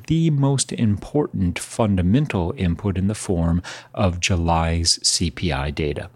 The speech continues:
Expectations are for a two-tenths of a percent increase in headline C P I, as well as a two-tenths of a percent increase in core C P I.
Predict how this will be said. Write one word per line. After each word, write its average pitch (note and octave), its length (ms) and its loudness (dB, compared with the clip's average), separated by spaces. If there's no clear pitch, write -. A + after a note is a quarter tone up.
Expectations F#2 920 -2
are F#2 120 -2
for F#2 280 0
a F2 120 0
two-tenths B2+ 840 0
of - 80 -10
a A#2 80 0
percent G#2 520 0
increase G#2+ 560 2
in F#2+ 140 -4
headline F#2 500 0
C G2 220 0
P F#2+ 180 -2
I, F#2+ 300 0
as E3+ 180 2
well C#3+ 240 4
as B2+ 160 0
a G#2 200 4
two-tenths G2+ 680 0
of F2+ 100 -8
a F#2+ 60 0
percent F2 600 -2
increase F2 580 -2
in G#2 220 -2
core D#3+ 360 2
C F#2+ 240 0
P E2+ 220 -2
I. C2+ 180 -6